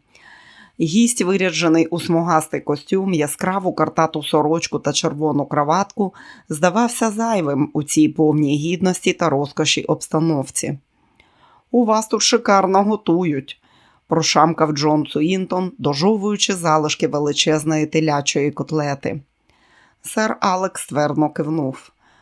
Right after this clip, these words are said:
Так, часи явно змінилися з того часу, як Вольтер заявив:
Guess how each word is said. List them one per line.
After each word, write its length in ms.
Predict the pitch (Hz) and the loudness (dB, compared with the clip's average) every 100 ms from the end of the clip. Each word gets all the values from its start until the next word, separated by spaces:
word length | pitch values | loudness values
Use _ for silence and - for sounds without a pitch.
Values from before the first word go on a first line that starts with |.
| _ _ | _ _
Так, 440 | 240 175 - - _ _ _ - _ | -4 -2 -4 -10 _ _ _ -20 _
часи 420 | - 208 196 226 | -2 0 2 2
явно 400 | 202 208 202 190 | 2 2 2 0
змінилися 760 | 170 185 190 220 160 143 - | 0 0 2 0 0 -2 -4
з 80 | 143 | -4
того 260 | - 135 143 | -2 -2 -2
часу, 400 | - 151 151 160 | -2 -2 0 0
як 200 | 147 147 | 0 -2
Вольтер 400 | 143 131 151 147 | -4 -2 -2 0
заявив: 600 | 151 147 143 156 139 - | -2 -2 -2 -4 -4 -12